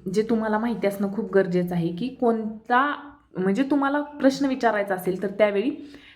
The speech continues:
कोणत्या गोष्टीशी रिलेटेड तुम्हाला प्रश्न विचारायचा आहे, त्यावरून तुम्ही ठरवणार आहात की तुम्ही कोणता क्वेश्चन वर्ड वापरणार आहात. तर आता आपण काही एक्झाम्पल पाहूयात,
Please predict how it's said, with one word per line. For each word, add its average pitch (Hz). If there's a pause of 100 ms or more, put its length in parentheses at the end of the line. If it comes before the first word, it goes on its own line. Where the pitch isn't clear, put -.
(120)
कोणत्या 233
गोष्टीशी 262
रिलेटेड 220
तुम्हाला 190
प्रश्न 196
विचारायचा 170
आहे, 175
त्यावरून 247
तुम्ही 226
ठरवणार 180
आहात 185
की 202
तुम्ही 185
कोणता 196
क्वेश्चन 190
वर्ड 185 (460)
वापरणार 175 (100)
आहात. 151 (1040)
तर 233
आता 226
आपण 208
काही 220
एक्झाम्पल 214
पाहूयात, 196